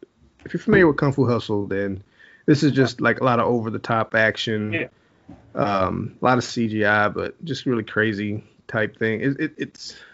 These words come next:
Speaker 1: like, I knew what I was getting into. It's not, it's not, it's self-aware. It's not taking it serious or anything. Um, but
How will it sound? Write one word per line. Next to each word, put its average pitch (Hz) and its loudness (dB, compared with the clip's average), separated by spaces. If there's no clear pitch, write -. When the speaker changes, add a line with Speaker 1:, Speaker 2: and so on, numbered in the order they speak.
Speaker 1:
like, 139 2
I 180 6
knew 208 12
what 196 10
I 165 8
was 139 2
getting 139 -2
into. 139 -2
It's 131 -6
not, 131 -2
it's 135 -8
not, 131 -4
it's - -8
self-aware. 113 0
It's - -8
not 117 -2
taking 113 -4
it - -6
serious 107 -2
or 107 -2
anything. 107 -2
Um, 95 0
but 104 2